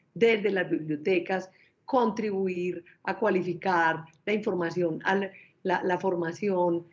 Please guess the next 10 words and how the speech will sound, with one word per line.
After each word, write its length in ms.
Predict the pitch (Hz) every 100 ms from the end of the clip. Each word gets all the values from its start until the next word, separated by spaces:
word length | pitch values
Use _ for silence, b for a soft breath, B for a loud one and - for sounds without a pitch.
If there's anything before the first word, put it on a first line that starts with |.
| B -
la 80 |
educación 480 | 202 190 185 185 175
a 80 | 185
lo 80 | 208
largo 280 | 180 160 190
de 100 | 180
la 120 | 156
vida. 380 | 160 190 190 190 B B _
Entonces, 540 | 196 190 208 208 302
desde, 600 | 294 214 202 190 180 -